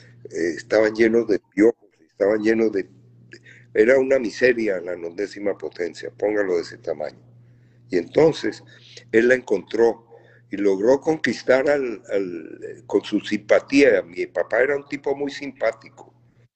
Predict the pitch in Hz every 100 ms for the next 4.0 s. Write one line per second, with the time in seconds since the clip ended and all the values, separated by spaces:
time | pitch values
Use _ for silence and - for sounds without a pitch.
0 | _ _ _ - 92 - 92 92 - 95
1 | 90 120 147 147 113 110 104 117 120 151
2 | - 101 - 120 135 131 127 135 135 107
3 | 80 92 104 123 127 123 117 110 104